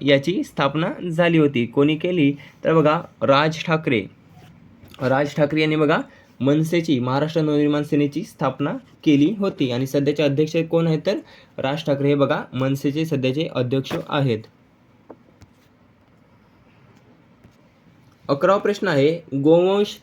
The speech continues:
तस्करीला आळा घालण्यासाठी ऑपरेशन कामधेनू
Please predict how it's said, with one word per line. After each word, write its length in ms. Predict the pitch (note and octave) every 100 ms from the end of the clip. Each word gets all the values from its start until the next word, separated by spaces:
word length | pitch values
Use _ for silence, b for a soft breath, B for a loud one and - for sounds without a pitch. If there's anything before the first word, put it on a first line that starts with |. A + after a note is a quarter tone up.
| F3
तस्करीला 720 | E3 - G3 G3+ F#3 C3+ B2+ -
आळा 280 | C3+ D3+ F3
घालण्यासाठी 800 | D#3+ F3 F3+ F3+ F#3 F#3 C3+ B2 C3 B B -
ऑपरेशन 680 | D3+ D#3 F3+ F#3 F#3 F#3 F#3 F3+
कामधेनू 720 | F3 F3 F3+ F3 F3+ E3+ A2+